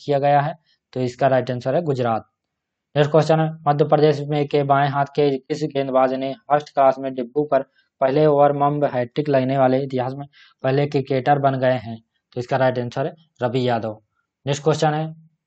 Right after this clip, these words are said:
अर्जुन पुरस्कार से सम्मानित सुना-, सुनीता चंद्रा का हाल ही में निधन हो गया। वे किस खेल से जुड़ी थी? हॉकी। नेक्स्ट क्वेश्चन है, नागरिकता कानून के खिलाफ प्रस्ताव पास करने वाला चौथा राज्य कौन सा बना है?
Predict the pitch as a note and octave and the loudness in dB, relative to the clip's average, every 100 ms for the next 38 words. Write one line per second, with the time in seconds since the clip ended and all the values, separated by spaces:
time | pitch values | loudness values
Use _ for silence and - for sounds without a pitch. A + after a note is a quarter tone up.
0 | _ _ _ _ _ _ _ _ _ - | _ _ _ _ _ _ _ _ _ -20
1 | _ - C3+ E3+ E3+ D#3 D#3 D#3 D3 C#3+ | _ -4 0 2 2 2 2 4 4 4
2 | D3 C#3+ C#3 C#3+ D#3 C#3+ C#3 D3 - B2+ | -4 -2 0 -2 -4 -8 -4 -6 -6 -18
3 | - C3+ C3+ D3+ D3+ C#3+ C#3 C#3+ C#3+ C3 | -12 -8 -2 -2 0 -2 0 2 2 2
4 | C3+ C#3 C#3 C#3 C3+ A#2+ C3 A#2+ A#2 _ | 2 0 -2 -8 -8 -10 -10 -12 -12 _
5 | _ _ C#3 C3+ C3 D3 D3 - C#3+ C#3 | _ _ -6 -6 -2 2 2 0 -4 -4
6 | D3 C3+ C3 C3+ C3 A#2+ A2 _ _ _ | -2 -2 0 -2 -2 -6 -6 _ _ _
7 | _ _ _ - B2 - A#2 G#2+ _ _ | _ _ _ -4 -4 -4 -8 -10 _ _
8 | _ _ _ _ C3+ C#3+ - D3 D#3 D#3 | _ _ _ _ -2 0 0 2 2 0
9 | E3 - - _ C3 C3 C3+ - E3 - | -2 -6 -20 _ 0 0 0 2 2 4
10 | C#3+ C#3+ C#3+ C#3+ C3+ C3+ C3+ - - C3+ | 2 0 -6 -6 -6 4 4 2 -2 -2
11 | - C#3 C#3+ C#3+ C3+ - C3 C3 C3+ B2+ | 2 4 6 6 4 2 -4 -2 0 2
12 | C3+ B2+ C3+ B2+ C3 C#3 C3 C3+ C3+ C3+ | 2 0 -2 -2 2 4 4 2 -8 -10
13 | - B2 C3 C3+ B2+ B2+ B2 A#2+ | -12 -8 -2 -2 0 -2 -4 -6